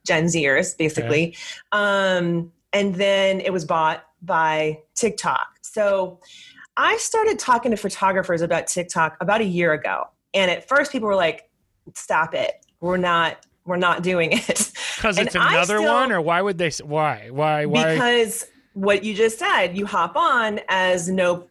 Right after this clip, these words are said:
Speaker 1: like, if you just hop on and you don't make a profile and you just start looking at what they're feeding you, it's like,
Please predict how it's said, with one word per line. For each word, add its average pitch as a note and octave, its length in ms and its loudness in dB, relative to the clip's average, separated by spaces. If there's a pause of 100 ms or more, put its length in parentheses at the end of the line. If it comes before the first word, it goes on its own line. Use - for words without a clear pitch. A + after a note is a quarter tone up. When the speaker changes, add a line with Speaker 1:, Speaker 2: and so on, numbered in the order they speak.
Speaker 1:
like, E3+ 240 -2
if E3+ 100 -8
you B3+ 100 0
just D#4 200 -4
hop B3 240 -4
on G#3+ 160 2
and F#3 120 -2
you F#3+ 80 -2
don't F#3+ 180 0
make F#3+ 120 0
a F3+ 80 -6
profile F#3+ 540 0
and E3+ 120 0
you G3+ 120 0
just G3+ 160 -2
start F3+ 240 0
looking G3 320 0
at D3+ 120 -2
what F#3 200 -2
they're E3 120 2
feeding C4+ 380 0
you, F3+ 220 2
it's E3+ 180 -4
like, F3 320 0